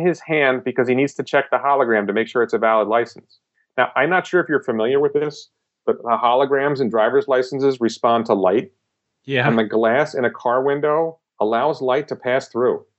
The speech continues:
Speaker 1: It's this remarkable property of sheet glass that's been true for about a thousand years, that <laughs> if you have sheet glass, light goes through it.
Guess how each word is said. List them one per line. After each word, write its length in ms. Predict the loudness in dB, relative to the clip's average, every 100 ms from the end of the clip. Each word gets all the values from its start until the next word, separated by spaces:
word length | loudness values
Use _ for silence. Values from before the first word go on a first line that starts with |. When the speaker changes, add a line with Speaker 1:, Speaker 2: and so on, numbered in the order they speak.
| _ _ _ _ _ -4
Speaker 1:
It's 140 | -2
this 180 | 0 0
remarkable 520 | 2 2 2 2 0
property 420 | 2 2 2 0
of 80 | 0
sheet 220 | -2 -4
glass 300 | 0 0 0
that's 120 | -6
been 140 | -4 -4
true 180 | -2 0
for 140 | 0
about 300 | 0 0 0
a 40 |
thousand 380 | 0 0 0 0
years, 400 | 0 -2 -4 -16 _ _ _ _ -2
that 260 | 0 0
<laughs> 320 | -4 -8 -6 -4
if 180 | -4
you 80 | 0
have 220 | 0 0
sheet 240 | 0 -2 0
glass, 560 | 2 2 2 0 -8 -20 -20 -20 _
light 240 | 0 0 0
goes 160 | -2
through 240 | 0 0
it. 100 | -2